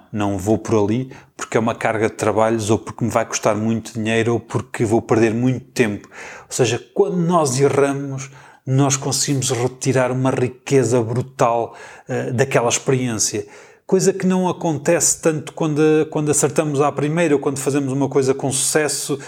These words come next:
ficamos sempre naquela dúvida se haverá uma melhor maneira de o fazer ou não. Enquanto nos erros, nós sabemos que erramos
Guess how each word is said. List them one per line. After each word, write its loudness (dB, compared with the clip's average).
ficamos -2
sempre -2
naquela 0
dúvida 0
se 2
haverá 0
uma -2
melhor 0
maneira 2
de -2
o -2
fazer 2
ou 2
não. -2
Enquanto 0
nos 4
erros, 2
nós 0
sabemos 0
que 0
erramos 0